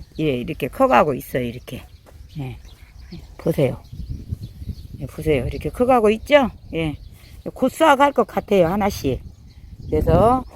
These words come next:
제가, 음, 하나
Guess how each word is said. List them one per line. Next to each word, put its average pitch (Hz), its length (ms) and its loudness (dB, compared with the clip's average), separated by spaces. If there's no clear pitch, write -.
제가, 170 600 0
음, 120 380 -10
하나 226 600 0